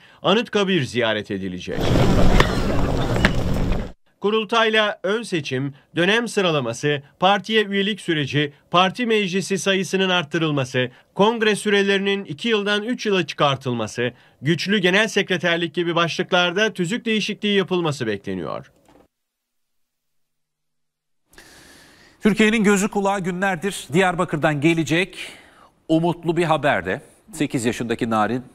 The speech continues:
Speaker 2: gece gündüz her noktada aranıyor. Bugüne kadar toplamda tam on iki bin beş yüz elli araç arandı.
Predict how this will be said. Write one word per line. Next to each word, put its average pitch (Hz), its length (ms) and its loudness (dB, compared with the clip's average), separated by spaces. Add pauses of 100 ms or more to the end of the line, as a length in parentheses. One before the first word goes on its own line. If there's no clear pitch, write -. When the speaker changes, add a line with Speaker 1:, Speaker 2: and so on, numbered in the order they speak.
(200)
Speaker 2:
gece 123 260 2
gündüz 107 340 -4
her 117 180 4
noktada 92 400 -4
aranıyor. 110 420 0
Bugüne 135 220 0
kadar 127 320 0
toplamda 127 460 0
tam 131 240 2 (760)
on 143 160 6
iki 151 240 0
bin 131 220 0
beş 120 240 4
yüz 123 120 -2
elli 135 220 -2
araç 110 300 -2
arandı. 101 520 0